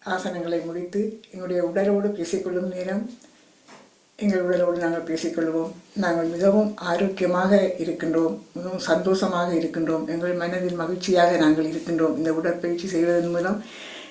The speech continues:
எங்களுடைய உறுப்புகள் அனைத்தும் மிகவும் அழகாக செயல்பட்டு கொண்டிருக்கின்றது, சீராக செயல்படுகின்றது என்பதை நாங்கள் இந்த பயிற்சிகளின் மூலம் நாங்கள் உணர்ந்து கொள்கின்றோம். இப்போது எங்களுடைய உச்சியிலிருந்து உள்ளங்கால் வரை நாங்கள் பேசிக்கொள்வோம். எங்களுடைய கால்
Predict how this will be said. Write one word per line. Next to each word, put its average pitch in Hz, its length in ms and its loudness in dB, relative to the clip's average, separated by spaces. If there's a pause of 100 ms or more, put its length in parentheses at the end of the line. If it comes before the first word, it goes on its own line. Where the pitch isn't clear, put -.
எங்களுடைய 196 420 10
உறுப்புகள் 202 360 2
அனைத்தும் 202 400 2
மிகவும் 196 300 0
அழகாக 185 440 0
செயல்பட்டு 170 460 -2
கொண்டிருக்கின்றது, 180 640 -2
சீராக 190 520 2
செயல்படுகின்றது 170 800 0
என்பதை 175 320 0
நாங்கள் 165 380 -2
இந்த 165 120 -4
பயிற்சிகளின் 156 640 0
மூலம் 156 240 4
நாங்கள் 143 260 0
உணர்ந்து 147 300 -2
கொள்கின்றோம். 127 500 -6 (520)
இப்போது 180 400 4
எங்களுடைய 160 360 2
உச்சியிலிருந்து 175 720 4
உள்ளங்கால் 170 540 -2
வரை 165 220 -4
நாங்கள் 160 300 -8
பேசிக்கொள்வோம். 156 640 -6 (760)
எங்களுடைய 180 580 0 (880)
கால் 165 420 2